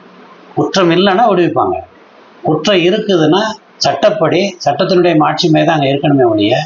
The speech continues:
இதை விடுவிக்க சொன்னா அதை சப்போர்ட் பண்ணி இவர் பேசுறாருன்னா, இவரெல்லாம் நம்ம நா-, நம்ம நாட்டுல உயர்நீதிமன்றத்துல நீதிபதியா இருந்ததுங்கிறது என்ன செய்யறது? படித்தவர்கள் அவர்கள் யோசிக்க வேண்டும். அதனால ஹரி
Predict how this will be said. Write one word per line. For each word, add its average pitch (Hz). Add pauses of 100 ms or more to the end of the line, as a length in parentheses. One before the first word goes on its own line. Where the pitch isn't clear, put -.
(680)
இதை 151
விடுவிக்க 208
சொன்னா 185
அதை 170
சப்போர்ட் 202
பண்ணி 190
இவர் 160
பேசுறாருன்னா, 156 (540)
இவரெல்லாம் 160
நம்ம 170
நா-, 151
நம்ம 143
நாட்டுல 160 (120)
உயர்நீதிமன்றத்துல 147 (140)
நீதிபதியா 160
இருந்ததுங்கிறது 143 (1600)
என்ன 143
செய்யறது? 104 (1700)
படித்தவர்கள் 160 (280)
அவர்கள் 135
யோசிக்க 147
வேண்டும். 90 (1000)
அதனால 151
ஹரி 160